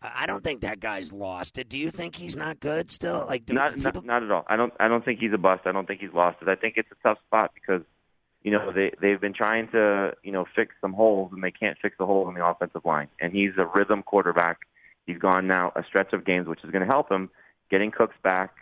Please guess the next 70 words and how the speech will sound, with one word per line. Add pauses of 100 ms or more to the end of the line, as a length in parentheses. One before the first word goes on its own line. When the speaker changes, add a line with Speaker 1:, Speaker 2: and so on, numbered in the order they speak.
(280)
Speaker 2:
Robert
Woods
was
a
surprise
inactive
last
week. (360)
You
know,
Todd
Gurley's
clearly
not
been
the
same.
So
they've
been
trying
to
just
manage
to
get
some
wins. (540)
So
I
don't
think (120)
as
a
quarterback
he's
a
bust.
I
think
he's
just,
like
you
said,
having
a
bad
stretch
of
games.
And
he's
gotta
play
the
Ravens.
Look,
the
Ravens
are
on
a
different
level
right
now
than
anybody
else.